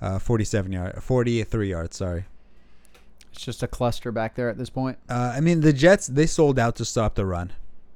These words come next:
Speaker 1: I don't know. I mean, I guess that's one way
Speaker 2: Did
Speaker 1: of
Speaker 2: it
Speaker 1: stopping
Speaker 2: work?
Speaker 1: Patrick Mahomes.
Speaker 2: <laughs>
Speaker 1: It, it kinda worked. Not really. 'Cause,
Speaker 2: Not at
Speaker 1: I
Speaker 2: all.
Speaker 1: mean, uh, even in the fourth quarter, uh, down by however many points they were down, uh, they were still slanging the ball,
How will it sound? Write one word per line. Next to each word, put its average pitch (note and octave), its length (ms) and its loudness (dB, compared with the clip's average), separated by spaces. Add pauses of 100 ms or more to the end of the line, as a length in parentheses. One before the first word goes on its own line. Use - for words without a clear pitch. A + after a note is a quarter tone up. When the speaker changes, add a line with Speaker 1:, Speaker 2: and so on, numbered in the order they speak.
(220)
Speaker 1:
I C3 120 0
don't C#3 100 4
know. B2 220 4
I A#2 160 0
mean, A2+ 180 -2
I G2+ 120 -4
guess A#2 340 2
that's B2 180 0
one A#2+ 220 2
way C3 80 8
Speaker 2:
Did C3+ 80 8
Speaker 1:
of - 40 2
Speaker 2:
it - 20 0
Speaker 1:
stopping C#3 300 4
Speaker 2:
work? B2+ 40 -4
Speaker 1:
Patrick C3 300 2
Mahomes. C3+ 440 0 (360)
Speaker 2:
<laughs> E3 120 -6 (540)
Speaker 1:
It, B2+ 420 0
it D3+ 200 0
kinda E3 340 6
worked. C4 440 4
Not B2 180 2
really. C3+ 420 2 (180)
'Cause, A2 280 0
Speaker 2:
Not A#2+ 60 0
at - 20 2
Speaker 1:
I - 20 2
Speaker 2:
all. B2 60 0
Speaker 1:
mean, A#2+ 180 0
uh, A2 260 0
even C3+ 240 2
in D3 80 4
the B2+ 100 2
fourth B2+ 300 4
quarter, A#2 380 2
uh, E2+ 160 -4 (100)
down A#2 300 2
by G#2 320 2 (560)
however D#3 640 4
many B2 240 2
points G#2+ 320 -2
they A2 100 4
were G2+ 160 2
down, F#2+ 400 -2
uh, F#2 220 -4
they G#2+ 120 0
were D3+ 80 4
still E3 300 0
slanging B2 440 -2
the F2+ 100 -2
ball, G2+ 320 -2